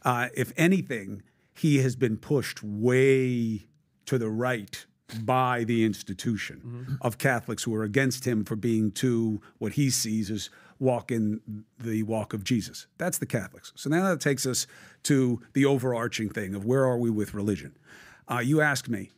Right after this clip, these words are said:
Speaker 1: "Am I Catholic?" I immediately say, "Yes." "Oh, do I go to church every Sunday?" "No." Uh, "Do you do what you're supposed to do as a," "No." Uh,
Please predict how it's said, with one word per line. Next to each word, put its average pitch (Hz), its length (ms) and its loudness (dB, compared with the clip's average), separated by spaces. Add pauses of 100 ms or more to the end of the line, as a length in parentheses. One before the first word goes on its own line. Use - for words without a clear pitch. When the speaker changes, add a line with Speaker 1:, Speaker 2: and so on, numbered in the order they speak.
(200)
Speaker 1:
"Am 127 140 0
I 127 80 0
Catholic?" 127 560 -2
I 123 120 -2
immediately 117 560 0
say, 104 440 -4 (140)
"Yes." - 460 -4 (140)
"Oh, 165 200 -6 (100)
do 123 160 -4
I 123 40 0
go 139 100 2
to 127 80 2
church 143 300 -2
every 151 160 -4
Sunday?" 165 340 0 (280)
"No." 107 200 -2 (320)
Uh, 123 160 -2
"Do 123 160 0
you 139 140 4
do 156 180 2
what 143 180 -2
you're 139 100 -2
supposed 135 420 -2
to 151 40 -4
do 143 280 0
as 131 100 -4
a," - 20 -6 (140)
"No." 107 260 0 (1040)
Uh, - 40 -12